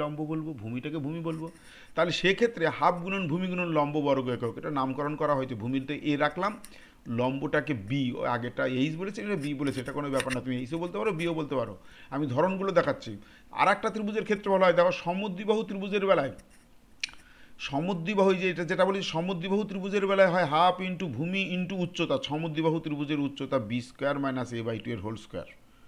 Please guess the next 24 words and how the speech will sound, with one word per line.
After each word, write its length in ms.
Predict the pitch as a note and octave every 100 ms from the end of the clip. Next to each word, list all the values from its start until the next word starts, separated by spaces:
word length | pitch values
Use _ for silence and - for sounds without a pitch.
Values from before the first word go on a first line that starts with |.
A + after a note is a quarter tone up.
| - -
সমদ্বির 600 | - A#2+ B2 A#2+ B2 B2
এটা 240 | A#2+ B2+ B2 -
পরিমিতির 400 | D3 C#3 C#3 C#3+
সূত্রে 320 | - C3+ D3+
নিশ্চয়ই 320 | C3+ C3+ F3 F3
পেয়েছো, 380 | F3 F3 F#3+ G3 - - -
সমদ্বিবাহু 640 | - C#3 C#3+ C3+ C#3+ D3
ত্রিভুজের 340 | D3 C#3 C#3 C#3+
উচ্চতার 380 | C3+ C#3+ C3+ B2+
ফর্মুলা 360 | C3+ C#3 C#3+
root 200 | B2 C3 C#3
over 140 | C#3 B2
b 20 | B2+
square 220 | - C#3 C3+
minus 220 | C3 C3+ C3
a 20 | B2
by 80 | C3
two 60 | C#3+
এর 80 | A#2+
হোল 160 | C#3+
স্কয়ার। 280 | C#3 D#3+ E3 - - - -
তাহলে 240 | C#3 D3+
যদি 360 | C3+ D#3 E3 E3 - -
আমাদের 300 | A#2+ E3